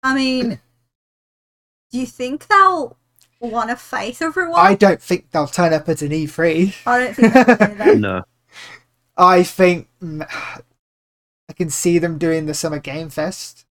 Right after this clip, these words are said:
Speaker 2: 'cause it seems smaller.
Speaker 3: I think C D Projekt Red, Ubisoft, and the guys who made Detroit Become Human should have their own conference.
Speaker 2: <laughs> Oh,
Speaker 3: Where it's just
Speaker 2: no.
Speaker 3: terrible people in one room.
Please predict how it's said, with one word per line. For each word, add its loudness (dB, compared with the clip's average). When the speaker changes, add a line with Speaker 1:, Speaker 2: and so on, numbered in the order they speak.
Speaker 2:
'cause -12
it -14
seems -8
smaller. -8
Speaker 3:
I -4
think -6
C -4
D -4
Projekt -12
Red, -12
Ubisoft, -12
and -12
the -8
guys -6
who -6
made -10
Detroit -14
Become -14
Human -12
should -18
have -10
their -10
own -12
conference. -18
Speaker 2:
<laughs> -8
Oh, 2
Speaker 3:
Where -
it's -6
just 2
Speaker 2:
no. 4
Speaker 3:
terrible 0
people -10
in -8
one -10
room. -12